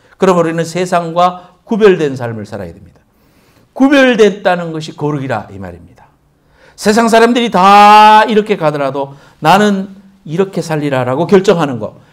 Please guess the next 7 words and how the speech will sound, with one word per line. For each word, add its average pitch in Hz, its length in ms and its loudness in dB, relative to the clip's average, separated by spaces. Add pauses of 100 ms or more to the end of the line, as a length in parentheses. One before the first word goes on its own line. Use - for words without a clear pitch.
(160)
이것이 196 600 -2
거룩이라는 165 800 -8 (480)
단어입니다. 95 640 -16 (840)
저, 170 100 0
우리들이 156 240 0
하나님을 147 380 -2
알면서 135 640 -4